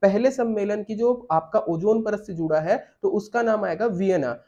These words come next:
वियना के बारे में यदि बात करेंगे, तो ओजोन कंजर्वेशन के लिए समर्पित पहला अंतरराष्ट्रीय समझौता था। इसका उद्देश्य क्या था? ओजोन परत पर मानवीय गतिविधियों के प्रभावों का अवलोकन करना, अनुसंधान करना और सूचना का आदान प्रदान करना,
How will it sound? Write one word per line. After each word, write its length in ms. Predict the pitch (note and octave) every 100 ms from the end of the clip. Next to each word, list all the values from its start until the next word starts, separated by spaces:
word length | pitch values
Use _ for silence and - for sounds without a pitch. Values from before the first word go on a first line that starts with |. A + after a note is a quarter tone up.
| -
वियना 260 | F3+ A3 A#3+
के 120 | B3+
बारे 200 | A#3+ B3
में 100 | B3
यदि 140 | A#3+
बात 260 | A#3 A3+ A3+
करेंगे, 400 | A#3 A#3 A#3+ C#4+
तो 320 | - _ A#3
ओजोन 400 | G#3 G#3+ A#3 B3+
कंजर्वेशन 640 | B3 A3+ A3 G3+ G3+ A3 A3+
के 100 | G#3+
लिए 220 | A3 B3+
समर्पित 480 | G3+ F#3+ G3 A#3 -
पहला 240 | F3 G#3
अंतरराष्ट्रीय 440 | G#3 G#3 G3 G3+ G#3+
समझौता 400 | F#3+ F3 F3 F#3+
था। 360 | A3+ D#4 - _
इसका 240 | G#3 - C4+
उद्देश्य 540 | A3+ F3 A3+ A#3+ B3
क्या 200 | A#3 A#3
था? 180 | A#3+ B3+
ओजोन 480 | - F#3+ G#3 C4 B3+
परत 280 | G#3+ G#3+ A#3
पर 100 | A#3
मानवीय 420 | F3+ D#3+ E3+ B3+
गतिविधियों 520 | A3 G3+ F#3+ E3+ G#3
के 80 | A3
प्रभावों 500 | A3 D3+ D3+ E3 G3+
का 120 | G#3+
अवलोकन 600 | - D3+ D#3 D#3 D#3 A#3+
करना, 520 | A3 G3+ G#3 A#3+ - _ -
अनुसंधान 640 | F#3+ - F3+ E3+ F3+ A#3 B3+
करना 300 | G3 G3+ A#3
और 160 | G#3+
सूचना 400 | G#3+ F#3+ F3+ A3+
का 100 | A3
आदान 380 | A3 E3+ F#3 G#3+
प्रदान 320 | G#3 F#3 F3
करना, 460 | E3+ D3 F3+ C4